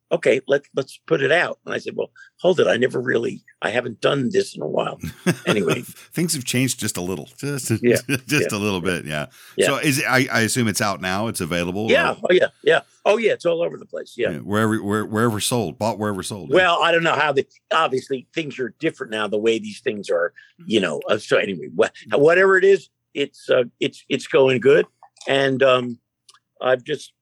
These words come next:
Speaker 1: been working on this new thing. And then you mentioned at the beginning,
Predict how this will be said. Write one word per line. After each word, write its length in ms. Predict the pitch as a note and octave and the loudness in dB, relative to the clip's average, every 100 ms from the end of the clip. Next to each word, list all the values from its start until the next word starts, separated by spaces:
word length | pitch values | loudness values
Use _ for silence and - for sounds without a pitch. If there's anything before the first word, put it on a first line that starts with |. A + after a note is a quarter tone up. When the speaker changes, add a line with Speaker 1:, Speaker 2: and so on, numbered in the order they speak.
| _ _ _ | _ _ _
Speaker 1:
been 200 | C3+ B2 | -10 -2
working 280 | C3+ B2+ C#3 | -2 0 -2
on 100 | B2+ | -2
this 160 | A#2+ C#3 | -4 -4
new 120 | C3+ | -4
thing. 240 | D#3 D3 | -2 0
And 100 | D3+ | 2
then 160 | D#3 D#3 | 0 0
you 100 | D3+ | -2
mentioned 440 | E3 F#3+ F3+ D#3 | 2 0 0 -8
at 80 | A#2+ | -8
the 60 | A2 | -8
beginning, 520 | C3 D3 F#3+ C#3 | -4 0 2 0